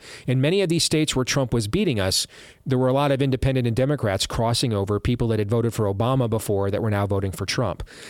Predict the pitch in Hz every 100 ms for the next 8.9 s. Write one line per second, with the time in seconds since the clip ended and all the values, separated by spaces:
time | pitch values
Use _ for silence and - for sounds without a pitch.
0 | - - 123 139 120 135 180 - 156 127
1 | 196 214 180 - 151 135 156 104 92 117
2 | 156 165 170 156 156 107 - 104 82 76
3 | - _ _ _ _ - - 135 107 131
4 | - - 151 143 131 139 165 147 151 139
5 | 139 135 131 151 131 139 131 127 - -
6 | - 170 196 185 170 165 147 156 147 123
7 | 120 123 123 131 110 143 - 147 135 127
8 | 120 - 127 120 110 101 98 80 -